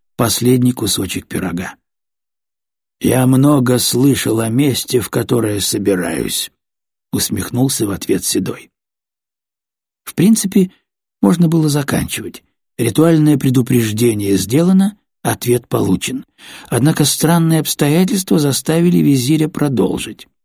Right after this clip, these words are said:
«Не имеет значения, сколько аттракционов ты видел до сих пор. Безнадёга не похожа ни на один.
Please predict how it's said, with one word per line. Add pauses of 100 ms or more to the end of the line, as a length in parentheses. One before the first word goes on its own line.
(920)
«Не
имеет
значения,
сколько
аттракционов
ты
видел
до
сих
пор. (680)
Безнадёга
не
похожа
ни
на
один.